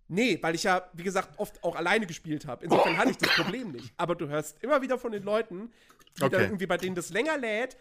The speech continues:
Speaker 1: die kommen dann rein und bei denen läuft der Dialog schon längst.
Speaker 2: Ja.
Speaker 1: Ähm,
Speaker 2: Das
Speaker 1: so.
Speaker 2: ist übrigens auch so ein Punkt. Ähm,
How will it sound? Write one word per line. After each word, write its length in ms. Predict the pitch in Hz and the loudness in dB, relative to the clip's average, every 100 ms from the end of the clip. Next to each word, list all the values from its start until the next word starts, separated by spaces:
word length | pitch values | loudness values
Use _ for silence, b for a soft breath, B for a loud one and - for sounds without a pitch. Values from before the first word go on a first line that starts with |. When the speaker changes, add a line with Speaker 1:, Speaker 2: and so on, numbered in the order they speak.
| b 190 | b -6
Speaker 1:
die 60 | |
kommen 220 | - 269 | 0 2
dann 140 | 302 285 | 2 2
rein 380 | 202 190 226 262 | 2 2 2 -2
und 100 | 196 | -2
bei 80 | 196 | -2
denen 160 | 226 | 0
läuft 240 | 220 240 233 | 2 2 0
der 80 | |
Dialog 320 | 160 139 139 - | -4 -4 -6 -8
schon 180 | 123 | -10
längst. 360 | 110 92 - - - - - | -8 -8 -10 -12 -16 -14 2
Speaker 2:
Ja. 380 | 120 120 120 - - | 8 8 6 0 0
Speaker 1:
Ähm, 460 | 175 165 160 160 160 _ _ B B B B 147 B - | 4 4 2 -4 -14 _ _ B B B B -20 B 0
Speaker 2:
Das 140 | 151 | 2
Speaker 1:
so. 80 | 180 | 2
Speaker 2:
ist 80 | 196 | 2
übrigens 260 | 196 180 | 2 2
auch 140 | 151 170 | 4 4
so 120 | 190 | 4
ein 80 | 175 | 2
Punkt. 400 | - 135 127 - | 2 2 0 2
Ähm, 380 | 123 123 120 117 | 6 8 6 2